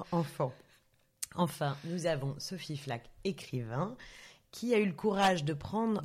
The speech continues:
la plume sur ce sujet très sensible de l'hyperconnectivité des enfants, et je pense qu'on en est tous conscients,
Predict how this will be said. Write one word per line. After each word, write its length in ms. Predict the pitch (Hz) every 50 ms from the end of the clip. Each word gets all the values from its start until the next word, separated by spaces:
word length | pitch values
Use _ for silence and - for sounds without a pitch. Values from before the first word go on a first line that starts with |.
| 139
la 160 | 147 170 175
plume 360 | 165 - - - 180 175 175 156
sur 240 | - - 160 143
ce 180 | - - - 269
sujet 640 | 240 - - - 196 175 151 165 165 165 - - -
très 340 | - - - - 262 262 254
sensible 580 | 254 - 180 165 143 - - 147 147 135 139 -
de 140 | 127 143 151
l'hyperconnectivité 1200 | 151 156 170 156 - 165 156 - - 147 139 135 135 - - - 139 139 135 135 - 139 131 127 - - - - - _ _
des 240 | - 170 180 156 151
enfants, 360 | 147 139 143 - 151 160 196 214 -
et 80 | - 147
je 140 | 120 123 135
pense 480 | 123 - - 143 147 143 143 - -
qu'on 640 | - _ - - 131 127 135 - - - 147 151 147
en 100 | 143 143
est 180 | 139 139 143
tous 300 | - - 240 226 - -
conscients, 540 | - - 156 151 143 - - - 170 214 294